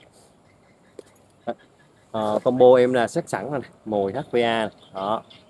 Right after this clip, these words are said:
Rồi, cần máy, dây đều để sẵn nha. Khi mà mình ra combo xong á, em An chỉ cần là ra hồ á, cả nhà,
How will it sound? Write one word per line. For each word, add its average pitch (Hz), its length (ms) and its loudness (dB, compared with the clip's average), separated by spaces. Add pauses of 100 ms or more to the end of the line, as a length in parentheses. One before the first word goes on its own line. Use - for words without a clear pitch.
(460)
Rồi, 107 220 -2 (360)
cần 104 340 -2
máy, 127 260 -2 (840)
dây 127 340 2
đều 110 180 -2
để 104 120 -4
sẵn 127 300 -8
nha. 123 100 -6 (420)
Khi 139 120 0
mà 127 60 2
mình 107 220 -4
ra 123 220 0
combo 127 360 0
xong 131 280 -2
á, 139 60 -8 (480)
em 123 140 -6
An 120 180 -4
chỉ 110 120 -6
cần 101 340 -4
là 92 200 -8 (1120)
ra 117 160 -4
hồ 110 240 0
á, 113 160 -4
cả 117 60 -8
nhà, 110 140 -10